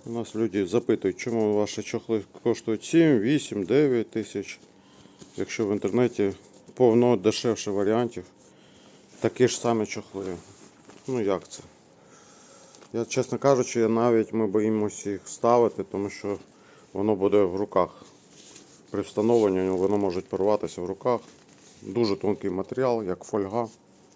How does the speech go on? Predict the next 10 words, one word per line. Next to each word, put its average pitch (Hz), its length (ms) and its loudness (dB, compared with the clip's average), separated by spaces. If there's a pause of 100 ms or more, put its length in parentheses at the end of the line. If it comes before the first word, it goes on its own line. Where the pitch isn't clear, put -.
(520)
Ну, 117 240 -2 (440)
це 98 80 -10
саме 117 360 -2
мінімально. 95 540 -4 (920)
Ну, 131 80 -2
чесно - 340 2
кажучи, 98 400 0
ну, 101 340 -2 (560)
ми 131 240 4 (300)
поставимо, 120 720 4